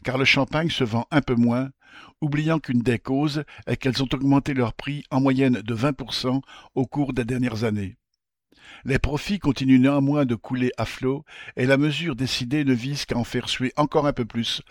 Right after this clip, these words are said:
aux travailleurs. D'autres actions sont donc en préparation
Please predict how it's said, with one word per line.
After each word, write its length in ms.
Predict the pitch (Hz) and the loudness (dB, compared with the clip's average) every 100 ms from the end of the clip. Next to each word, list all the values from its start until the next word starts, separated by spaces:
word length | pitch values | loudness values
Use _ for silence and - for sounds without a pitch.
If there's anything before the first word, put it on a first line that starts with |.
| - | -16
aux 100 | - | -8
travailleurs. 580 | - 131 113 113 90 90 - _ _ _ _ _ _ _ _ _ _ _ | -6 -4 -4 -6 -8 -10 -14 _ _ _ _ _ _ _ _ _ _ _
D'autres 420 | 147 156 - 131 | -4 -2 0 0
actions 320 | 139 - - 147 | -2 -2 -2 -2
sont 160 | 120 | -2
donc 220 | 120 123 | -2 -2
en 60 | 110 | -4
préparation 760 | - 127 117 117 - 117 123 | -6 -4 -2 -2 -4 -4 -4